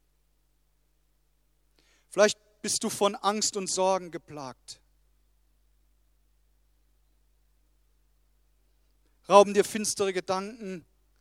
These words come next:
den Schlaf. Wirst gequält von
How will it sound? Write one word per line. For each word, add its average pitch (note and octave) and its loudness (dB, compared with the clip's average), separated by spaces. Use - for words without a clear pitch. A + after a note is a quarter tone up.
den C#3 -8
Schlaf. F#3 -8
Wirst - -2
gequält F#3+ 2
von D3+ -6